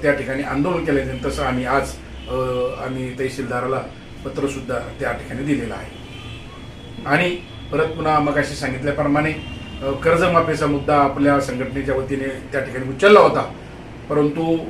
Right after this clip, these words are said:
महाराष्ट्राचे माजी मंत्री बच्चू कडू यांनी सुद्धा त्या ठिकाणी उपोषण केलेलं आहे.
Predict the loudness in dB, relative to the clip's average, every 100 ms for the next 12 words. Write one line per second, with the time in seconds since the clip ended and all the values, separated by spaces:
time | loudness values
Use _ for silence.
0 | -10 -14 -16 -8 2 4 4 4 2 2
1 | 2 2 2 0 0 0 0 0 0 0
2 | -2 -10 -14 -8 -8 -4 -2 0 0 -2
3 | -6 -12 -4 0 0 -2 0 0 2 0
4 | 0 0 0 0 -4 -4 -4 0 2 2
5 | 0